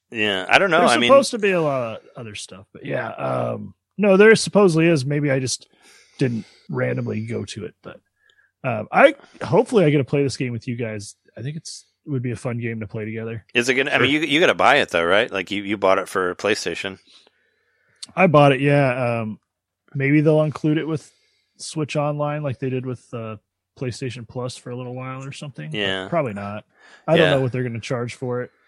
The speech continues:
Speaker 1: I don't
Speaker 2: I
Speaker 1: know.
Speaker 2: think
Speaker 3: How much
Speaker 2: it was,
Speaker 3: was
Speaker 2: like,
Speaker 3: it on PlayStation?
Speaker 2: I think it was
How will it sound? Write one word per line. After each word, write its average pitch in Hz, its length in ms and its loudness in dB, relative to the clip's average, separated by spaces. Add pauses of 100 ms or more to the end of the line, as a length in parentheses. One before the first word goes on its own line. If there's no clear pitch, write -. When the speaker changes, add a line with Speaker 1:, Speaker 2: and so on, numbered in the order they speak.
(460)
Speaker 1:
I 143 80 8
don't 170 80 6
Speaker 2:
I - 40 4
Speaker 1:
know. 131 120 4
Speaker 2:
think - 0 -
Speaker 3:
How - 60 2
much 120 100 0
Speaker 2:
it - 40 0
was, 107 120 4
Speaker 3:
was 104 80 0
Speaker 2:
like, 95 140 0
Speaker 3:
it 107 40 -2
on 101 60 -2
PlayStation? 90 400 -8 (640)
Speaker 2:
I 123 40 -12
think 196 120 -4
it - 80 -10
was - 260 -12